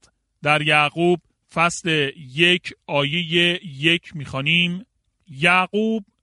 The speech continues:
خدمتگزار خدا و عیسی مسیح خداوند به مسیحیان یهودی نژاد که در سراسر جهان پراکندند سلام و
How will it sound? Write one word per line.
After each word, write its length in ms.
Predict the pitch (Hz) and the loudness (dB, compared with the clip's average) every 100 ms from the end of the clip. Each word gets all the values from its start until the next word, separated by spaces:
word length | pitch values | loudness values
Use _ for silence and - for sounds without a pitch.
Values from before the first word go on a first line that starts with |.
| _ | _
خدمتگزار 1120 | - 175 - 175 170 - 180 160 175 208 208 202 | -4 -4 -2 -2 -4 -4 -6 -2 2 2 2 0
خدا 680 | - 156 165 175 185 190 190 _ _ 165 | -4 -4 2 4 4 2 -2 _ _ -2
و 120 | 160 - | -2 -2
عیسی 720 | 180 160 - - 208 202 196 | -6 -4 -4 0 2 2 0
مسیح 640 | 180 165 156 - 214 196 180 | -2 -2 -6 -6 -4 -2 -4
خداوند 880 | - 151 151 143 180 185 190 190 190 _ _ _ | -4 0 0 4 4 4 2 -4 -8 _ _ _
به 100 | 156 | -4
مسیحیان 1040 | 160 156 160 160 175 156 147 151 180 208 202 | -2 -2 -4 -4 -6 -8 -4 0 2 2 2
یهودی 720 | 196 170 170 156 156 147 151 | -2 0 0 0 -4 -4 -4
نژاد 600 | 147 139 151 175 185 196 _ _ _ - | -2 0 4 4 4 2 _ _ _ -8
که 100 | 156 | -2
در 220 | 160 156 | 2 0
سراسر 880 | 143 - 151 156 151 - 208 214 208 | -2 -6 -2 -2 -2 -4 -2 -2 -2
جهان 480 | - 170 160 202 190 | -4 -4 -2 -2 -2
پراکندند 1160 | 156 151 139 143 131 127 139 170 180 185 185 - _ _ | -4 -2 -4 -6 -8 -2 0 2 0 -2 -6 -8 _ _
سلام 920 | - - - 151 160 185 202 214 220 - _ - | -14 -8 0 2 6 6 4 2 -2 -6 _ -6
و 160 | 156 | 0